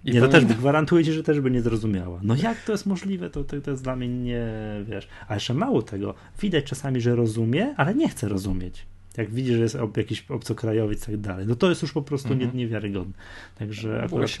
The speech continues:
Speaker 1: mają podobnie.
Speaker 2: nie, może dlatego, że ja na złych Francuzów trafiałem, także jakoś jestem, jestem, nie, nie lubię ich. No, ten. Dobra.
Speaker 1: Dobrze.
Speaker 2: To, to co, Przemek, będzie, do, do, dotarliśmy do szczęśliwego końca.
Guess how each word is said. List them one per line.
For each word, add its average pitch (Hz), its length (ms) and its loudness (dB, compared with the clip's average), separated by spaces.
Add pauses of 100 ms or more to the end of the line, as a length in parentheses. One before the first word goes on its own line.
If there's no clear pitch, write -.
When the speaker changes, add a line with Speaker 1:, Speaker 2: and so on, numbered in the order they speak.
(120)
Speaker 1:
mają 117 140 -4
podobnie. 110 340 0
Speaker 2:
nie, 139 100 6
może 143 240 4
dlatego, 135 240 4
że 131 60 4
ja 135 60 2
na 127 100 2
złych 120 240 0
Francuzów 101 440 -4
trafiałem, 90 440 -8
także 104 240 -4
jakoś 98 260 -4
jestem, 95 500 -6
jestem, 107 360 -8 (200)
nie, 110 360 -2
nie 101 140 -2
lubię 90 240 -6
ich. - 200 -18 (680)
No, 107 80 -6
ten. - 120 -16 (1000)
Dobra. 123 240 6 (220)
Speaker 1:
Dobrze. 156 380 -2
Speaker 2:
To, 107 220 0
to - 60 4
co, 120 100 -2
Przemek, 113 360 -4
będzie, 127 240 -2
do, 131 320 2
do, 131 140 4 (120)
dotarliśmy 120 560 0
do 110 80 0
szczęśliwego 110 600 -2
końca. 107 580 -2